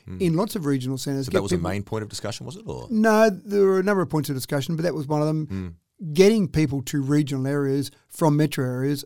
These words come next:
Speaker 2: a few
Speaker 1: Mm.
Speaker 2: programs that we've talked about in the past. We've had some Evo Cities education programs, for example, in the past.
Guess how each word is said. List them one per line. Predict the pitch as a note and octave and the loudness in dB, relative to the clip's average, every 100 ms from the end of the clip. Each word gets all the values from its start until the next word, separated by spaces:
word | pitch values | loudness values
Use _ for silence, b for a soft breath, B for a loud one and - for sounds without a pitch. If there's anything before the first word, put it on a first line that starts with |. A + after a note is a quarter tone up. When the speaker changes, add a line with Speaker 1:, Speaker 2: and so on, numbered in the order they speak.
| - | -10
Speaker 2:
a | |
few | D#3+ F#3 | -4 -2
Speaker 1:
Mm. | D3+ | 0
Speaker 2:
programs | D3+ D3 C#3+ C#3 | 0 0 0 0
that | C#3+ | -4
we've | D3+ C#3 | -2 -4
talked | C3+ D3+ C#3 | -2 -4 -4
about | C#3 C#3 | -8 -6
in | |
the | C#3 | -8
past. | C3+ C#3 C#3 C3 - b b b | -6 -4 -2 -4 -8 b b b
We've | C#3 | -2
had | C3+ | 0
some | D3 | -2
Evo | D#3+ D#3+ C3+ | 2 2 2
Cities | B2 C#3+ C3+ - | 0 0 -2 -2
education | C#3+ B2 C#3 C#3+ D3+ | -4 -4 -4 -4 -6
programs, | D3 D3 D3+ C#3+ | -6 -4 -4 -4
for | D3+ | -6
example, | D3 D3 D3+ | -4 -4 -4
in | D3 | -6
the | C#3+ | -6
past. | C#3+ D#3 D3 | -6 -4 -4